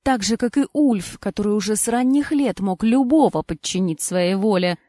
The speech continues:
спокойный, замкнутый, очень проницательный. Он словно видел, чувствовал слабые места и умело пользовался ими, преследуя необходимые цели.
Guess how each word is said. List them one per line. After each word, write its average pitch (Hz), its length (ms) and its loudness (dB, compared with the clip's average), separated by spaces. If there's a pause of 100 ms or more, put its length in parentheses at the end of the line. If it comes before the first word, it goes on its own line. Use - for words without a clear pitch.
спокойный, 175 800 -4
замкнутый, 170 840 -4 (400)
очень 175 340 -4
проницательный. 170 1000 -6 (160)
Он 214 120 0
словно 240 380 0
видел, 208 480 0 (260)
чувствовал 196 540 -2
слабые 202 460 -2
места 247 420 0
и - 80 0
умело 302 580 4
пользовался 220 600 0
ими, 269 300 2
преследуя 226 600 2
необходимые 233 680 2
цели. 196 480 0